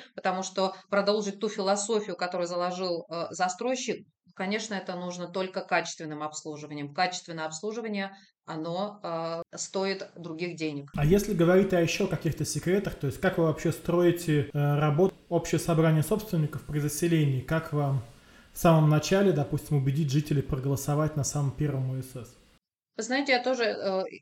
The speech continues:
Speaker 1: когда, э, принимала вообще решение, каким образом проводить общее собрание собственников, я совершенно не знала, есть какой-то опыт у других компаний, да, это было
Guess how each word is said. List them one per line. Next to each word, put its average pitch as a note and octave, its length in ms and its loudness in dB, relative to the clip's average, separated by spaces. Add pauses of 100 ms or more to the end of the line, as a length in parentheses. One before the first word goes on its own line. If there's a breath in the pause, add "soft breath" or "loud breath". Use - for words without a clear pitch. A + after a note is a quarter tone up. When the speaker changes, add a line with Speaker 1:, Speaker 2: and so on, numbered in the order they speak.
(160)
Speaker 1:
когда, A#3+ 600 4
э, G3+ 260 10
принимала A3+ 460 12
вообще G#3 260 12
решение, A3 540 12
каким G#3+ 320 12
образом G3 340 12
проводить G#3 400 8
общее G#3 240 4
собрание G3 480 4
собственников, C4 600 0
я G3+ 100 4
совершенно C4 480 0
не A3+ 160 0
знала, G3 320 0
есть A3 320 -4
какой-то A3+ 380 -4
опыт A3 240 -4
у G#3+ 40 -8
других F#3+ 400 -4
компаний, E3+ 600 -6
да, G3+ 120 4
это A#3 200 -2
было A3 480 2